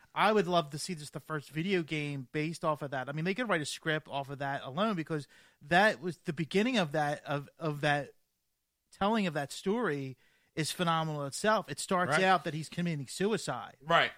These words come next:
Speaker 1: You know, and the guy, he says, "The gods of Olympus abandoned me," and jumps off a cliff.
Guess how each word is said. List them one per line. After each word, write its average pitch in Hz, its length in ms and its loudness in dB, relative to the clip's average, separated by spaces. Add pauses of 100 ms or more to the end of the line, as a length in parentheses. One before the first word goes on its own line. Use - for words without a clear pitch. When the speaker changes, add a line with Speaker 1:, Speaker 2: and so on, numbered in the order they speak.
(140)
Speaker 1:
You 165 140 0
know, 151 180 2
and 156 100 -6
the 151 60 0
guy, 170 240 4
he 160 80 2
says, 143 200 -4
"The 147 100 -6
gods 156 260 2
of 135 80 -8
Olympus 143 300 -4
abandoned 156 420 0
me," 139 100 -6
and 120 80 -10
jumps 165 280 0
off 143 100 -10
a 123 60 -10
cliff. 165 420 -4